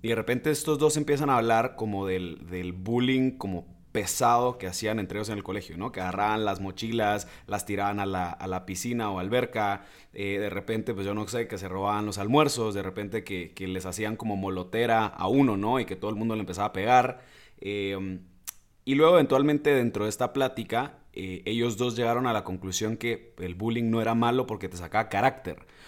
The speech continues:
¿no? Y que no, que, que a mí el bullying la verdad es que no me afectó,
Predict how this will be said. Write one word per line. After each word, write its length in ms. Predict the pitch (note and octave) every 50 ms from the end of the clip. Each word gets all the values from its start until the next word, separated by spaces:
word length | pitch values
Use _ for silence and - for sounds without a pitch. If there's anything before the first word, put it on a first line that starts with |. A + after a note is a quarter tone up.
| - -
¿no? 120 | - F2 A2
Y 60 | A#2+
que 100 | - F2+
no, 320 | G2 A#2 B2 C3+ C3 G#2+
que, 280 | F2+ - E2+ E2+ D#2+ -
que 180 | - F2+ E2+ E2+
a 80 | F2
mí 180 | F2+ G2 G#2+ A2+
el 100 | A2+ A2
bullying 240 | G#2+ A#2+ B2 B2 A#2
la 100 | G#2+ F#2+
verdad 180 | F2+ F#2 G2
es 80 | G2 -
que 100 | - G#2+
no 120 | G#2+ G#2+
me 80 | A2 A2
afectó, 720 | G2+ - F#2 - - - B2+ C3+ C3+ B2+ A#2+ A2+ G#2+ G2+